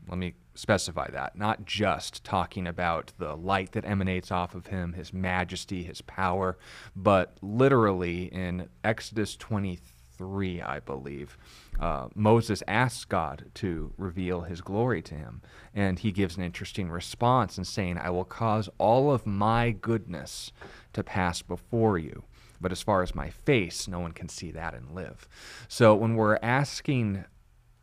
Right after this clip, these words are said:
"What is glory?" the word literally means weight or worth, since the ancient world tend to view or determine the wealth of somebody on how much weight they had in gold or silver, or <laughs> if you were living in the Roman period, salt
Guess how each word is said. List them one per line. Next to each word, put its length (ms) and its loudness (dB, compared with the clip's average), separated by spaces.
"What 260 4
is 140 0
glory?" 640 -4
the 180 0
word 340 6
literally 380 2
means 380 -4
weight 540 -12
or 160 -8
worth, 600 -4
since 340 -4
the 300 -4
ancient 380 -2
world 340 0
tend 260 -4
to 300 -6
view 400 0
or 260 -4
determine 480 -8
the 100 -8
wealth 640 -4
of 100 -8
somebody 560 0
on 260 -6
how 180 -6
much 240 -6
weight 340 -2
they 160 2
had 280 0
in 280 -6
gold 580 2
or 140 -2
silver, 640 2
or 320 0
<laughs> 120 -2
if 140 -10
you 80 -2
were 100 0
living 220 2
in 120 -2
the 60 -6
Roman 300 0
period, 360 -2
salt 500 0